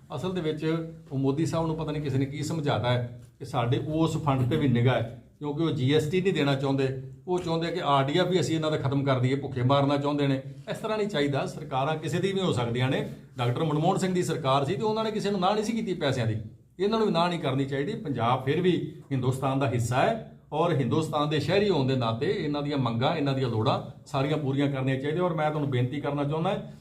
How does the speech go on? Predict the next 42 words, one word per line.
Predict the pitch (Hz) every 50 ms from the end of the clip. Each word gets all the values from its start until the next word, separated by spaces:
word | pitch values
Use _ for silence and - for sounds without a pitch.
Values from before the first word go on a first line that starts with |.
| - - -
ਕਿ | 180
ਦਸ | 165 131 117 120 139 165 160 -
ਹਜ਼ਾਰ | 185 165 170 156 135 117 123 143 143
ਕਰੋੜ | 117 - 139 139 139 139
ਤੋਂ | 131 143 131
ਵੱਧ | 120 151 151 135 117 104 98 - - - - - - _ _ _ _ _ _ _ _ _ _ _ _ _ - 135
ਅੱਜ | 151 -
ਸਾਡਾ | - - 143 131 143 147
ਜੀ | 139 - 127 135
ਐਸ | 135 -
ਟੀ | - 143
ਦਾ | 131 139
ਬਕਾਇਆ | 131 123 - 117 110 113 120 123
ਕੇਂਦਰ | - 127 120 117 117
ਸਰਕਾਰ | 110 117 120 117 113 110 110
ਵੱਲ | 107 107 107
ਰਹਿੰਦਾ। | 101 104 107 110 107 101 - - - - _ _ _ _ _ _ _ _ _ - -
ਦੱਸੋ | 117 - 165 143
ਅਸੀਂ | 147 139
ਕਿਵੇਂ | 165 160 160 -
ਕੰਮ | 135 120 113 110
ਕਰ | 107 98 98
ਲਵਾਂਗੇ? | 98 95 95 95 92 92 - - - - _ _ _ - - _ _ -
ਸਾਡੀ | 143 139 147
ਡਿਵੈਲਪਮੈਂਟ | 143 143 139 143 156 165 180 165
ਕਿੱਥੋਂ | - - - - - 143
ਹੋਏਗੀ? | 113 104 104 120 131
ਅਸੀਂ | - 143 147 147
ਪੈਸੇ | 151 147 139 160 180
ਲਿਆਉਂਦੇ | 175 147 123 117 117 117 113
ਹਾਂ, | 113 - - - - - - - _ -
ਕਿੱਥੋਂ | 202 202 226 233 220
ਅਸੀਂ | 175 185
ਕੰਮ | - 156 135 123 120
ਕਰਾਂਗੇ? | 120 117 110 104 101 95 95 - - - - _ _ _ _ _ _ _ _ _ _ - -
ਔਰ | 185 202 208 214 214 214 208 202
ਜਿਹੜਾ | 165 147 151 170 180 196 190
ਕਿ | 190 196 196
ਇੱਕ | 196 196 202
ਕਾਂਸਟੀਚਿਊਸ਼ਨ | - - - - - - - 233 220 - 226 226 220 226 226
ਆਬਲੀਗੇਸ਼ਨ | - 165 165 160 175 175 160 165 147 131 - 139 123
ਹੈ, | 113 120 139 156 160 - - -